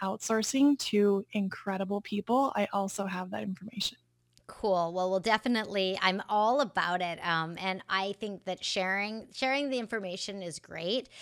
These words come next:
Speaker 2: If you wanna share it now, that's fine. If you wanna share it in the show notes, or if someone wants to contact you and gets that, that's totally fine too.
Speaker 1: Well, I will share it now. Um,
Speaker 2: Cool.
Speaker 1: if you're looking for an incredible V A, I would,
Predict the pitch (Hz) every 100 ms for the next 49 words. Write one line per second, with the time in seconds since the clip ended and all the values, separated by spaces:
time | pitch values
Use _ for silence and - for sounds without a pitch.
0 | - - 208 196 196 - 185 185 185 202
1 | 294 339 247 190 - 262 285 - 190 190
2 | 185 180 180 175 175 247 247 247 262 196
3 | 160 - 185 180 175 156 - 165 - 240
4 | 262 254 247 240 262 254 226 254 - 294
5 | 294 294 - - - - - 202 175 160
6 | - 147 - - - _ _ _ _ _
7 | 240 240 240 214 208 214 233 254 254 277
8 | 302 202 - 240 226 214 - 226 240 233
9 | 233 294 302 - - 208 208 214 220 -
10 | 220 214 214 - - 208 220 233 208 214
11 | 208 208 214 320 - - - - _ -
12 | 220 240 240 226 214 208 196